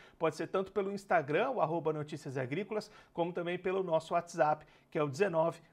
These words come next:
nove nove sete meia sete, zero dois quatro um. <clears throat> Nove nove sete meia sete, zero dois quatro um, o WhatsApp do Notícias Agrícolas, pra você mandar suas imagens e compartilhar com a gente a realidade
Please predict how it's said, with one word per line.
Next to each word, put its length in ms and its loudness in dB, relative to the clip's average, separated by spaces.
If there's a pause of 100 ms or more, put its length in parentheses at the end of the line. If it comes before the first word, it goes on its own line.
(140)
nove 300 10
nove 160 0
sete 320 -4
meia 180 0
sete, 560 -4
zero 320 0
dois 340 -4
quatro 440 -2
um. 180 -10 (220)
<clears throat> 200 0
Nove 360 8
nove 200 2
sete 360 -4
meia 160 -4
sete, 400 2 (300)
zero 260 6
dois 240 -2
quatro 320 0
um, 160 -2 (200)
o 60 2
WhatsApp 420 4
do 120 -4
Notícias 400 -8
Agrícolas, 500 -2
pra 160 -4
você 220 -8
mandar 320 0
suas 200 -10
imagens 440 -4 (180)
e 60 -14
compartilhar 840 2
com 120 -2
a 40 2
gente 320 -6
a 20 -4
realidade 600 -2